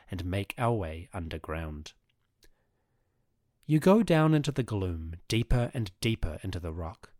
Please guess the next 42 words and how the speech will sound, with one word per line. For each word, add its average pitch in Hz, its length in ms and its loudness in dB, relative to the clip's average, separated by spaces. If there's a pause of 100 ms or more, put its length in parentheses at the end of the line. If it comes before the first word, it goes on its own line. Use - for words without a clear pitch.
(320)
The 139 80 0
ceiling 131 440 2
is 123 160 0
low. 82 360 -4 (180)
You'll 127 160 4
need 151 240 2 (100)
to 131 100 -6
crouch. - 640 -10 (380)
It 160 80 0
is 170 120 4
a 180 60 6
long 180 360 6
way 160 160 4
down, 92 440 -2
and 101 100 -2
after 107 320 0
a 110 60 2
while, 110 420 0 (200)
your 117 160 2
legs 107 480 -2
and 113 220 -8
back - 340 -6
begin 90 340 -4
to - 200 -12
ache. - 340 -14 (420)
Behind 135 400 2
you, 175 160 -2 (240)
the 104 100 -2
light 95 400 -2
of 104 140 -8
the 110 160 -4
outside 104 640 -4
begins 95 360 -6
to 101 100 -8
fade, 85 480 -10 (200)
and 98 140 -4
the 107 200 -4
entrance 120 500 -4
dwindles 104 580 -4
in 92 120 -4
the 87 60 -4
distance. 85 640 -12